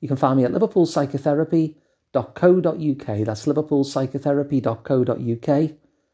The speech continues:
And if you like this podcast, you can actually share it on Apple Podcasts now because, uh, it's listed there. So feel free to share it, give it a review. That always helps. And feel free to tell your friends about it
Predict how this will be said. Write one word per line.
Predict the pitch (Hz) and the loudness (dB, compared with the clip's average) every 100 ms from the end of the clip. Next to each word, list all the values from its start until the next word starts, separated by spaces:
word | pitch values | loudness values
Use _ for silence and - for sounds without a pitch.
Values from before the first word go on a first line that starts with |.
| _ _ _ - | _ _ _ 0
And | 240 | 2
if | 269 | 4
you | |
like | 277 285 | 2 2
this | 320 | -2
podcast, | - 208 - 165 156 - | 4 2 4 -2 -2 -6
you | 175 | -2
can | 190 | -2
actually | 190 165 147 | -2 -2 -4
share | - 143 170 | 0 2 2
it | 196 | 2
on | 127 127 120 - _ - | 0 0 -2 -8 _ -8
Apple | 156 143 | -2 -2
Podcasts | 127 160 185 - 170 139 - | 2 2 2 -2 -8 -6 -6
now | 123 117 | -4 -4
because, | 127 139 139 127 - | -6 -2 0 0 0
uh, | 143 123 123 - _ _ _ _ _ _ - | 2 2 0 -8 _ _ _ _ _ _ -6
it's | 139 139 | -4 4
listed | 135 151 - 147 117 | 4 4 2 -2 2
there. | 131 123 165 160 _ | 2 2 0 -4 _
So | - 120 | -2 -2
feel | 117 147 139 | 0 0 2
free | 143 143 | 2 0
to | 139 131 120 | 2 0 0
share | - 143 139 151 | 0 4 4 2
it, | 156 | 0
give | - 147 | 0 2
it | 151 | 2
a | 147 | 4
review. | 147 139 127 147 | 2 2 2 2
That | 147 131 | 0 -2
always | 147 135 127 - | 0 0 0 -2
helps. | 123 135 139 - - _ _ _ - | -4 -4 -6 -18 -18 _ _ _ -8
And | 240 | -4
feel | - 196 | 2 2
free | 180 180 | 4 2
to | 175 | 2
tell | 156 156 139 | -2 2 2
your | 139 | 0
friends | 139 123 127 | 0 0 -2
about | 117 107 107 107 | -4 -6 -8 -6
it | 117 - | -8 -8